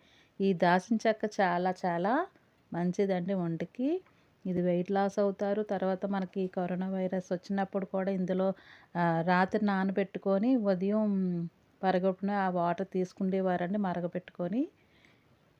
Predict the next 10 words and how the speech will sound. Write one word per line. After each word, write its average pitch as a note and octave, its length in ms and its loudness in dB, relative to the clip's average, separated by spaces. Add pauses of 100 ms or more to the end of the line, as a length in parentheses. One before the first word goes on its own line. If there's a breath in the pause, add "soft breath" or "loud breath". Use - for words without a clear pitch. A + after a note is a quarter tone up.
ఈ A3 100 2
వస్తువులన్నీ G#3+ 680 2
ఆరోగ్యానికి G3 720 0
మంచిదేనండి. F#3 920 -2 (420 soft breath)
జీలకర్ర A3 520 2
మాత్రం A#3 360 2
కొద్దిగా F#3+ 480 2
వేసుకోవాలి, F#3+ 540 0
ఎందుకంటే G3 420 -2
కూర, A3+ 720 2